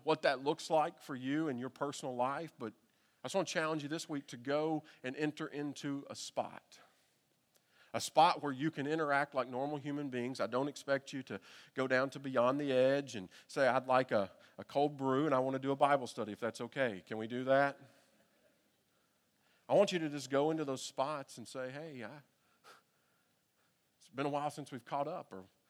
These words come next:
"What'd you think of the Titans preseason game?" Or just begin to interact in these spots. Now, <laughs> while you're there, you're gonna have to ignore some negative noise.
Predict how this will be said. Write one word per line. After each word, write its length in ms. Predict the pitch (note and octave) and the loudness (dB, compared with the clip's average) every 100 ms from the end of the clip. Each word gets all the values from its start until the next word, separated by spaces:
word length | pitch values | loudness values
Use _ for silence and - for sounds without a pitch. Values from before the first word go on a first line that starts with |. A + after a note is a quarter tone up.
| _ _ _ | _ _ _
"What'd 180 | - C3 | -18 -14
you 60 | D#3+ | -10
think 100 | C3+ | -10
of 80 | A#2+ | -10
the 80 | |
Titans 300 | C#3 D3 B2 - | -10 -10 -14 -14
preseason 520 | D3 C#3 D#3+ C#3 G2+ | -14 -12 -12 -12 -12
game?" 320 | F2+ F2 F2+ | -12 -12 -14
Or 100 | F2 - _ _ _ - | -16 -20 _ _ _ -16
just 180 | E3+ | -14
begin 220 | D3+ D3+ D3 | -12 -10 -10
to 100 | C3+ | -10
interact 720 | C3+ A#2+ A#2 G#2+ _ - - _ _ _ - _ | -10 -10 -10 -12 _ -20 -20 _ _ _ -20 _
in 160 | B2+ C3 | -8 -6
these 160 | A#2 | -6
spots. 680 | - - B2 A2 - - - _ _ | -8 -8 -10 -10 -16 -18 -20 _ _
Now, 180 | D3 G#2+ - _ _ _ _ _ - | 0 0 -4 _ _ _ _ _ -20
<laughs> 920 | - - _ _ _ - _ _ _ | -20 -20 _ _ _ -20 _ _ _
while 180 | C#3 D#3 | 6 6
you're 140 | E3+ | 4
there, 200 | D#3 G3+ | 0 -2
you're 100 | D3+ | -2
gonna 140 | C#3+ C#3+ | -2 -2
have 160 | D3+ - | -4 -8
to 80 | |
ignore 360 | C#3+ C3+ C#3+ D#3 | -10 -6 -4 -4
some 240 | - C3 | -6 -10
negative 360 | B2 C3 B2+ A2+ | -8 -8 -8 -10
noise. 560 | A#2+ B2 E2 D#2+ - | -8 -8 -12 -18 -20